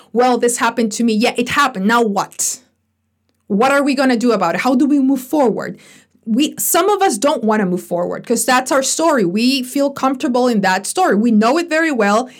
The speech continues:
Yes, it, it, it is painful. It causes suffering, but we know how to navigate those waters. We don't wanna go to the unknown. "What? I'm not a victim anymore? Fuck you." I wanna be a victim unconsciously.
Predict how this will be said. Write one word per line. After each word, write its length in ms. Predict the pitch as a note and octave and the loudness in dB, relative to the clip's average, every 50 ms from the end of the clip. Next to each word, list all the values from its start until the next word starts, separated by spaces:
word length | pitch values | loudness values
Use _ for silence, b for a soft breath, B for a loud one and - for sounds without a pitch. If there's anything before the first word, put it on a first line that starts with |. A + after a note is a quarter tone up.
| B B B | B B B
Yes, 300 | B E4+ F#4+ F4 E4+ - - | B 0 0 0 -2 -4 -6
it, 180 | C#4+ C4+ B3 - | -6 -6 -6 -6
it, 220 | - C4+ C#4+ - - | -4 -4 -2 0 0
it 140 | C4+ C#4 C#4+ | 0 0 0
is 320 | D#4 D#4+ - - - - b b b b - | -2 -2 -4 -6 -12 -14 b b b b -10
painful. 520 | - - F4 F4 E4+ E4+ - C4 A#3+ A#3+ A#3 | -6 -4 -2 -2 -4 -4 -2 -2 0 0 -2
It 120 | A#3+ G#3 - | -4 -8 -6
causes 360 | - C#4 D4 D4 - D4 - | -2 -2 -2 -2 -2 -4 -2
suffering, 480 | - D#4+ D4 - - - G3+ G3+ G#3 G#3 | -2 -2 -4 -4 -4 -2 0 2 2 2
but 120 | A3 A3 | 2 2
we 120 | A3+ D4+ | 0 0
know 240 | E4 C#4+ B3+ B3 B3+ | 0 2 2 2 2
how 180 | B3+ B3+ B3 A3+ G#3+ - - - | 2 2 0 0 0 -2 -4 -2
to 400 | - B3+ B3 B3 A#3+ B3 B3 B B B B B B B B B B B B B B _ _ _ | 0 2 2 2 2 0 -2 B B B B B B B B B B B B B B _ _ _
navigate 720 | A3 A3+ A#3+ C4+ C#4 D4 A#3+ C4 G3+ A#3 A3+ A#3+ G#3 G#3 G3 | 0 2 4 4 2 2 0 0 0 2 2 0 0 0 0
those 240 | G#3 G3+ G3+ G3 | 2 2 2 2
waters. 840 | F#3+ F#3+ G3+ A3 A#3 A#3 - - - - - - - - - - - _ _ _ - | 2 2 2 2 2 0 -2 -4 -8 -10 -10 -8 -8 -8 -10 -12 -16 _ _ _ -4
We 100 | F#3+ G3+ | -2 0
don't 140 | B3 F#4+ G4 | 0 2 2
wanna 180 | D#4+ C4+ A#3 G3 | 2 2 0 0
go 160 | G3+ G3 F#3+ | 0 -2 -2
to 140 | G3 - G#3 | -2 0 0
the 100 | F#3+ F3+ | 0 0
unknown. 400 | E3+ E3+ F3 F3 F3 F3 G3 G3+ | -2 -4 -4 -4 -2 0 2 2
"What? 240 | G#3+ G#3+ G#3+ - | 2 2 2 0
I'm 140 | A3 A3+ A3+ | 0 0 2
not 120 | A3 A3+ A3 | 2 2 0
a 60 | G3+ | 0
victim 340 | F#3 G3 G3 - - B3+ B3+ | 0 -2 -2 0 2 2 4
anymore? 320 | B3+ C4 C4+ C4 C4+ C4+ | 4 2 2 0 -2 -2
Fuck 300 | C4+ - - C#4+ C#4 - | -4 -2 -4 -4 -2 -2
you." 300 | A3 A3 B3 B3 - - | -2 0 0 0 -2 -2
I 300 | - - G#3 A3+ C#4 C4+ | -2 0 2 2 2 2
wanna 280 | A#3+ F3+ F3+ F3 F3 D3+ | 0 0 0 -2 -2 -4
be 140 | D3+ D#3+ D#3 | -6 -6 -6
a 60 | C#3+ | -6
victim 500 | D3+ D3+ D3+ - - - - - - - | -6 -8 -12 -12 -12 -12 -10 -10 -10 -6
unconsciously. 880 | - G#3 G3+ G3+ G3+ - F#3 D#3+ D#3 - - - - - - - - _ | -2 0 0 0 0 -2 -6 -6 -6 -10 -14 -16 -18 -18 -18 -20 -20 _